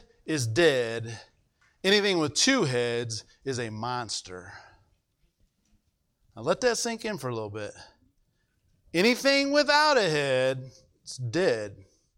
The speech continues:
Anything with two heads is a monster.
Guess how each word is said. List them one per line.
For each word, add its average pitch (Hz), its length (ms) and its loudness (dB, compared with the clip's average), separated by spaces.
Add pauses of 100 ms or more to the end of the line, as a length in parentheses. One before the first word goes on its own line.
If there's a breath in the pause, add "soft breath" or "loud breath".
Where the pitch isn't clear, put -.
(640)
Anything 170 300 2
with 139 140 -2
two 254 240 -2
heads 110 580 -6 (480)
is 117 140 -6
a - 20 -6
monster. 110 560 -10